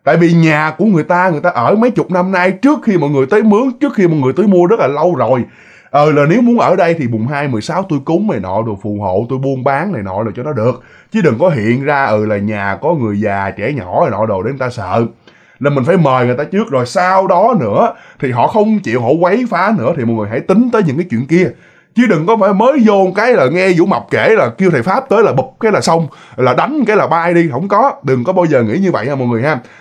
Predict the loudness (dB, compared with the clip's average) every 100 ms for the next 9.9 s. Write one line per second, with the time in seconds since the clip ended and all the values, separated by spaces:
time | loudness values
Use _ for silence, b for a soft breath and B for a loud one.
0 | B 0 2 2 2 0 0 -2 -6 -2
1 | 0 2 2 2 2 2 4 4 4 4
2 | 2 2 2 2 2 0 0 0 0 -2
3 | -2 -2 -2 0 0 0 -2 0 0 -2
4 | B B B 0 2 4 2 2 0 0
5 | -2 -2 -2 0 0 0 0 0 -2 -4
6 | -4 0 0 2 2 2 0 0 -4 -4
7 | -4 -2 -2 -2 0 0 2 2 0 -2
8 | -2 B B B 0 2 0 2 2 2
9 | 2 0 0 0 0 -2 -2 -2 -2